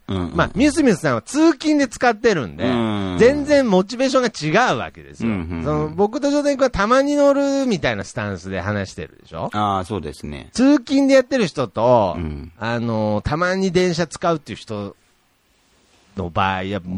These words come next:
Speaker 2: 別の乗り物ですよ。
Speaker 1: ああ、なるほどね。
Speaker 2: はいはいはいはい、そこは。
Speaker 1: でも扉ギリギリに立ち止まる人っ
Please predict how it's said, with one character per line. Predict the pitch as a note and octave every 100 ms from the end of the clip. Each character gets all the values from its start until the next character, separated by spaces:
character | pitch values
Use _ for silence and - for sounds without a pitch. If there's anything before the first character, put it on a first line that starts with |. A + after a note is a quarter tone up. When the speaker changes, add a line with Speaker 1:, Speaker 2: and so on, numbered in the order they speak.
| F2+
Speaker 2:
別 | D3+ D3 F#3+
の | A#3 A#3+
乗 | A#3+
り | A#3+
物 | B3 B3 A#2+
で | D#2
す | D#2 -
よ。 | -
Speaker 1:
あ | G#2 G#2 G2 F#2+ F#2+ F2+ F2+ E2+ E2+ E2
あ、 |
な | E2
る | E2 D#2+
ほ | E2
ど | D#2
ね。 | F#2+
Speaker 2:
は | B2 G#2+
い |
は | G2 G2+
い | F2
は | F2 D#2+ C#2+
い |
は | D2
い、 |
そ | - E2+
こ | - F2
は。 | G2 C3+ - _ _ -
Speaker 1:
で |
も | E3
扉 | B2+ A#2+ C#3+ G#3+ A3
ギ | A3
リ | A3 G#3+
ギ | G#3+
リ | G#3+ G#3
に | G#3
立 | G3 G#3+
ち | G3
止 | F#3+ G3
ま | G3+
る | F#3+ F#3
人 | - -
っ | E3+